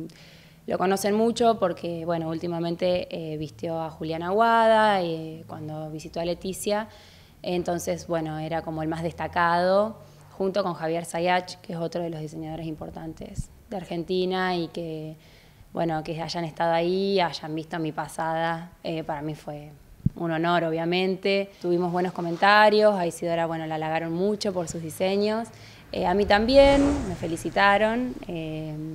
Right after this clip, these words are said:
la verdad que lo mío era algo muy improvisto, yo no,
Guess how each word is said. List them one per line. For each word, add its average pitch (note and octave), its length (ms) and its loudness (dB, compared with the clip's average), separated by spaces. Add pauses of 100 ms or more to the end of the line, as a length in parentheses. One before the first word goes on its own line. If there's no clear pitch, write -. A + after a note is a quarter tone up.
(280)
la E3+ 100 -2
verdad E3+ 220 2
que F#3 100 -2
lo F3 100 0
mío E3+ 260 0
era D#3+ 320 -2
algo D#3+ 420 -6 (220)
muy E3 640 -2 (580)
improvisto, G3+ 760 4
yo F3+ 180 -2
no, E3+ 240 0